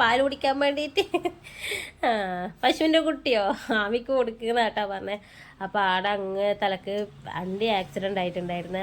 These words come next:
അതായത് ഒരു കുറുക്കൻ ചാടിയിട്ട് പുലർച്ചക്ക് അഞ്ച് മണിക്കാണ് വണ്ടി തീർത്തും പോയിന്. പക്ഷെ ഒരാൾക്കും പരിക്കില്ല, അതുകൊണ്ട് കാര്യം കുഴപ്പമില്ലല്ലോ അല്ലേ? എന്നാലും അതൊരു സങ്കടം കാണുമ്പം വല്ലാണ്ടുണ്ട് കേട്ടോ. ഇത് പിറ്റേ തലേ ദിവസം രാത്രി തൊട്ടപ്പുറത്തെ വീട്ടിൽ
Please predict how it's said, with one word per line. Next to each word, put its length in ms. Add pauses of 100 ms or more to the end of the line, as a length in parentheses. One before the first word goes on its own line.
അതായത് 360 (160)
ഒരു 180
കുറുക്കൻ 460
ചാടിയിട്ട് 420
പുലർച്ചക്ക് 480
അഞ്ച് 260
മണിക്കാണ് 480 (480)
വണ്ടി 400 (840)
തീർത്തും 460
പോയിന്. 340
പക്ഷെ 220
ഒരാൾക്കും 420
പരിക്കില്ല, 480 (180)
അതുകൊണ്ട് 340
കാര്യം 320
കുഴപ്പമില്ലല്ലോ 680
അല്ലേ? 160 (540)
എന്നാലും 380
അതൊരു 200 (100)
സങ്കടം 440
കാണുമ്പം 480
വല്ലാണ്ടുണ്ട് 520
കേട്ടോ. 200 (440)
ഇത് 120 (160)
പിറ്റേ 240 (160)
തലേ 320
ദിവസം 240 (120)
രാത്രി 300 (460)
തൊട്ടപ്പുറത്തെ 600
വീട്ടിൽ 300